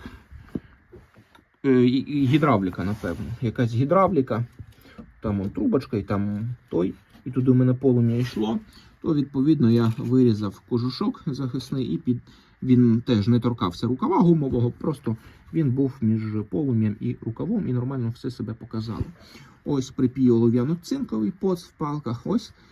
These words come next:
чиста, чиста для паяння, е, щітка латунева. Отже, прогріваємо місце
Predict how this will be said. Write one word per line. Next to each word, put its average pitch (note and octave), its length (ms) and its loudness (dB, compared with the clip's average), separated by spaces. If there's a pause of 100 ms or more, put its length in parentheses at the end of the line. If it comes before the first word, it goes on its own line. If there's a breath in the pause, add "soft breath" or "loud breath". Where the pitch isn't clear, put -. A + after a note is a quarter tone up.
(300 loud breath)
чиста, D#3 640 4 (640)
чиста B2+ 320 4
для A#2 240 4
паяння, C#3+ 600 2 (580 soft breath)
е, A#2+ 320 -6
щітка - 500 -2 (580 loud breath)
латунева. - 500 -6 (680 loud breath)
Отже, B2+ 260 4
прогріваємо F3 800 6
місце A#3 520 -4